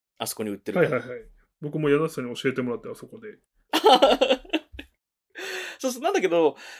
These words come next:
Speaker 1: あの、まあ、時間によっては売ってなかったりとかするんですけど、
Speaker 2: うんうんうん。
Speaker 1: そこで、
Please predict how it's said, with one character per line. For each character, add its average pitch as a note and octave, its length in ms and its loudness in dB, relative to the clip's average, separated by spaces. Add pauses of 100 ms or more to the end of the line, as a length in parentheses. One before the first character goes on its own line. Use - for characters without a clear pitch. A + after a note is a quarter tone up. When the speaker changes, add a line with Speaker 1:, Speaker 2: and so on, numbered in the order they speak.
(140)
Speaker 1:
あ F#3 200 0
の、 F3+ 460 -6
ま D4+ 140 8
あ、 G3 60 4
時 F#3 180 -2
間 F#4+ 140 4
に F#4+ 60 2
よ G4+ 60 4
っ G4 40 -6
て G4 80 2
は - 60 8
売 E3 40 6
っ - 20 2
て - 80 0
な E3+ 100 4
か D3+ 60 6
っ - 20 4
た A2 60 -4
り G2 60 -2
と F#2+ 60 -12
か G2+ 80 -8
す - 80 -10
る A2+ 80 -8
ん - 20 -8
で G2+ 80 -12
す - 80 -14
け - 60 -20
ど、 G2 240 -4
Speaker 2:
う F#3 40 -2
ん - 20 4
う - 40 4
ん C3 380 -6
う - 20 -20
ん。 C#3+ 120 -20 (200)
Speaker 1:
そ - 260 -2
こ F4 140 -6
で、 F4 440 2